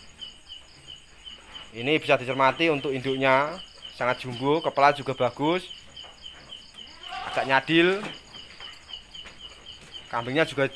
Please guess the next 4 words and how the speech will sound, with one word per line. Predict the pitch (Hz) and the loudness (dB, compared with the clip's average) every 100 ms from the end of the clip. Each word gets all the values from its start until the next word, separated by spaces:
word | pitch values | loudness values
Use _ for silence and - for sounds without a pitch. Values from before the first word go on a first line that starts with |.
| - - | -8 -16
besar, | - 139 156 170 127 | 4 8 8 8 4
ekor | 156 151 | 4 4
bagus. | 131 123 135 160 185 - - - - - - - - - - - - - - - - - - - | 2 0 2 2 2 -4 -16 -20 -20 -20 -20 -20 -20 -20 -18 -18 -20 -18 -16 -16 -16 -16 -10 4
Dan | 170 165 160 | 6 6 2